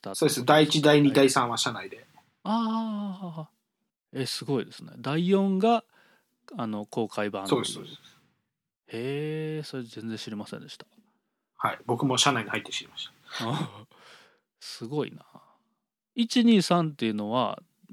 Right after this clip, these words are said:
Speaker 1: 三つの世代っていうのは、社内で、こう、書き直した世代ってことなんですかね。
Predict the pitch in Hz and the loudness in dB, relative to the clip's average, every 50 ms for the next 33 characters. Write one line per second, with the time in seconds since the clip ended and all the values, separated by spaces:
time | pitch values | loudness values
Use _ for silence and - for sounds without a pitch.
0 | - _ _ _ _ _ _ _ - 143 131 - - 160 135 110 - 120 107 113 | -20 _ _ _ _ _ _ _ -8 -8 -6 -4 -2 0 0 0 -2 -2 -2 -2
1 | 110 113 - - - 104 107 143 160 143 117 113 - - _ _ - - - 127 | -2 -4 -4 -8 -10 -6 -2 0 2 2 2 0 -2 -8 _ _ -18 -10 -8 -6
2 | 113 107 104 104 104 120 135 139 139 - - _ _ _ _ _ _ _ - 113 | -4 -4 -4 -4 -2 0 2 2 0 0 -4 _ _ _ _ _ _ _ -14 -12
3 | 104 101 101 - - _ _ _ _ _ _ _ _ - - - - 117 117 107 | -10 -10 -12 -14 -16 _ _ _ _ _ _ _ _ -16 -14 -10 -6 -4 -2 -2
4 | 107 104 - - - 98 98 101 - - _ - - - 110 101 104 101 - - | -2 -4 -6 -8 -8 -8 -6 -8 -8 -12 _ -18 -12 -10 -8 -8 -8 -10 -12 -14
5 | - - - - 123 - 160 - 117 127 - - 139 151 147 | -16 -18 -18 -18 -18 -18 -18 -18 -20 -20 -18 -16 -14 -12 -14